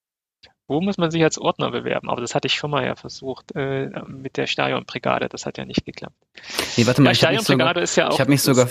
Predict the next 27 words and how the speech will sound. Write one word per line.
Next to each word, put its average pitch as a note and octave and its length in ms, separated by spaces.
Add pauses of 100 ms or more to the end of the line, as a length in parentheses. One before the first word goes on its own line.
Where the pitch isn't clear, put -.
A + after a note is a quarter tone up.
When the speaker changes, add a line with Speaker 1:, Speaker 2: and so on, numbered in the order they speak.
Speaker 2:
ich - 140
bin C3 100
sogar C3 180
Speaker 1:
Ja. B2 60
Speaker 2:
verrutscht. C3 460
Ich B2 140
war A#2 80
sogar A2+ 240
bei A2 120
der G#2+ 200
ersten B2 400
Liga. B2 260
Bei A#2 140
der A#2 160
zweiten A#2 240
Liga A#2+ 200
sind A2+ 200
sogar A2 340
etwas A#2 380
weniger C3+ 360
insgesamt. C3 840
Da A#2 160
sind, A#2 420
äh, G#2+ 360 (1120)
ähm, G#2+ 960
zweihundertzwanzig G#2+ 2250
ungefähr. G#2 480